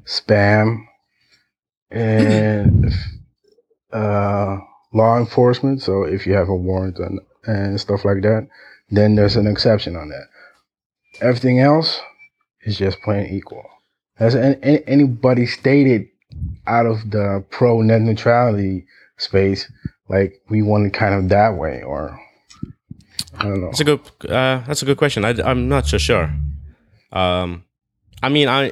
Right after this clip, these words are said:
Speaker 2: I, I'm biased. I'm very anti-government, so I'm the wrong.
Speaker 1: Mm-hmm.
Speaker 2: <laughs> I'm always gonna lean that way.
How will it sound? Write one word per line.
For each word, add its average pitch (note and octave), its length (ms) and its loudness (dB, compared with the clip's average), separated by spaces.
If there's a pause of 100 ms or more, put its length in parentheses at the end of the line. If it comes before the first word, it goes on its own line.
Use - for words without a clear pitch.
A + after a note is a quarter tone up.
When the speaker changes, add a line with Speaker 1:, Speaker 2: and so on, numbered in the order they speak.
Speaker 2:
I, C#3+ 500 0 (600)
I'm D3+ 140 -2
biased. A2 560 0
I'm A#2+ 180 0
very A#2+ 280 2
anti-government, G2 840 -2 (600)
so - 200 -6
I'm F#2 120 -2
the F#2+ 120 0
wrong. F2+ 180 -4
Speaker 1:
Mm-hmm. F#2+ 600 -2
Speaker 2:
<laughs> - 640 -20
I'm G#2 140 -6
always G2 280 -4
gonna G#2 180 -6
lean G2+ 220 -8
that G2+ 180 -6
way. G#2+ 200 -6